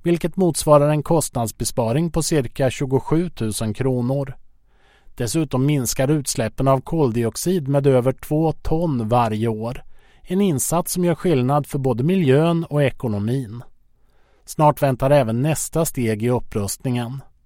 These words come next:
Till våren ska vi laga puts på huset och måla om taket, så kvarnbyggnaden kommer att bli så fin, säger Malin Lindman,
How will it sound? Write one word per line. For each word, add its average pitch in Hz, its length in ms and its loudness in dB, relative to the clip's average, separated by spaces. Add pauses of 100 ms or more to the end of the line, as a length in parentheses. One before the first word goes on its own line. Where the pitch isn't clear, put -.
(560)
Till 185 180 -2
våren 165 420 4
ska 165 160 -2
vi 147 100 2
laga 143 340 4
puts - 400 -2
på 160 140 -2
huset 131 560 -2
och 131 80 0
måla 135 280 4
om 135 180 2
taket, 135 800 -2 (180)
så - 200 -6
kvarnbyggnaden 135 880 2
kommer 127 260 0
att 143 180 2
bli 131 180 -2
så 147 400 -2
fin, 113 500 -4 (200)
säger 120 420 0
Malin 120 520 0
Lindman, 127 680 -2